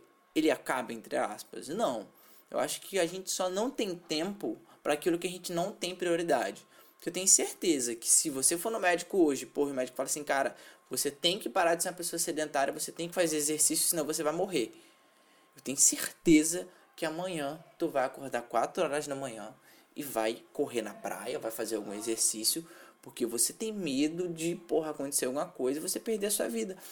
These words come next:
que é o único bem precioso que a gente tem, entendeu? É a única coisa que a gente tem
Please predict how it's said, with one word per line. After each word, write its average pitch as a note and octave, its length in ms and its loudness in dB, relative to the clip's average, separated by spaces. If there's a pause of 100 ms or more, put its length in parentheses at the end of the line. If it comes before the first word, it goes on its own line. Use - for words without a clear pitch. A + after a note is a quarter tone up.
(140)
que B3+ 100 0
é - 20 4
o G#3+ 40 4
único G#3+ 320 0
bem G#3 120 0
precioso G#3+ 480 2
que A#3+ 60 -6
a A3+ 40 -2
gente A3+ 180 -2
tem, G3 280 -2 (480)
entendeu? A2+ 240 -4
É F2+ 60 -2
a G#2 60 2
única G2+ 320 -2
coisa F#3+ 280 4
que G#3 100 -2
a G3 40 0
gente G3 180 -2
tem G#3+ 560 -4